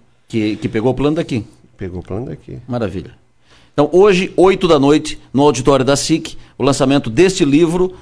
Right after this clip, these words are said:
Speaker 1: livro escrito pelo Beto Colombo, desse projeto que é real, não é apenas uma ideia mirabolante e tal. Isso aqui, isso aqui não funciona. Funciona. Funciona na Anjo, funciona aqui na Rádio Som Maior, funciona nessa empresa de, de Jaraguá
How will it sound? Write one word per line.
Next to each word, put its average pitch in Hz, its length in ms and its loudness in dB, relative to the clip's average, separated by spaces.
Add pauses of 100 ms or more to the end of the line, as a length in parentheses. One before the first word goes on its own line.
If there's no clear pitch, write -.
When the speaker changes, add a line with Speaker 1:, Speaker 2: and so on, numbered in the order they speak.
(140)
Speaker 1:
livro 131 420 0
escrito 123 320 -4
pelo 127 160 0
Beto 131 240 -2
Colombo, 143 420 2
desse 151 380 -2
projeto 139 540 0
que 156 180 2
é 156 240 -2
real, 131 420 2
não 139 80 0
é 127 60 0
apenas 139 260 -2
uma 127 160 -2
ideia 117 460 -2
mirabolante 104 800 -4
e - 20 -12
tal. 123 300 0
Isso - 120 -10
aqui, 135 140 -8
isso - 360 -12
aqui 214 100 -8
não 220 100 -4
funciona. 165 340 -2 (160)
Funciona. 143 520 0 (260)
Funciona 139 340 -4
na 117 60 -2
Anjo, 123 380 -2
funciona 120 340 -2
aqui 120 100 -6
na 123 100 -2
Rádio 110 220 -2
Som 123 80 -2
Maior, 120 380 0 (220)
funciona 135 400 0
nessa 123 160 -2
empresa 120 280 2
de, 113 220 0
de 104 80 -6
Jaraguá 120 400 2